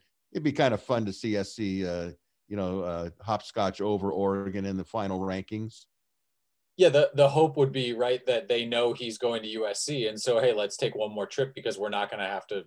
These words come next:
Speaker 2: travel very far to see you play for, for the <laughs> next few years. Uh, I, there's a few programs that you don't want chasing your top targets,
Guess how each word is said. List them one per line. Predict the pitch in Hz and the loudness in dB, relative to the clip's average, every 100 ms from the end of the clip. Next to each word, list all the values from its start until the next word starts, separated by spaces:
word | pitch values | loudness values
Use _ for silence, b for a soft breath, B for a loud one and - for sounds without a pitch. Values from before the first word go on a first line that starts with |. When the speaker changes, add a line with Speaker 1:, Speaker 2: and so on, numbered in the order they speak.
| - | -4
Speaker 2:
travel | 135 120 107 | 0 0 -2
very | 107 98 | -2 -4
far | - 107 | -2 -4
to | 92 | -4
see | - 101 | -8 -10
you | |
play | 87 123 104 71 - _ | -6 -2 -2 -4 -12 _
for, | _ 120 101 | _ -6 -6
for | - 139 | -2 -2
the | 135 | 0
<laughs> | 139 | 0
next | - - | -2 -4
few | 123 107 | -6 -6
years. | 95 82 - B B B B | -4 -6 -8 B B B B
Uh, | 120 120 117 117 117 - | 0 4 4 4 0 -2
I, | 147 160 - 185 190 | -2 -2 -6 -20 -10
there's | 175 170 165 | 0 2 4
a | 165 | 2
few | 139 185 | 0 -2
programs | 151 170 156 165 156 139 | 4 6 6 6 2 2
that | 143 | 0
you | 131 | 2
don't | 127 127 | 4 4
want | 123 135 139 | 2 0 0
chasing | - 135 135 143 135 | 0 0 2 0 0
your | 127 | 0
top | 120 131 123 | 2 2 4
targets, | 131 127 135 131 - - | 2 2 0 -2 -4 -6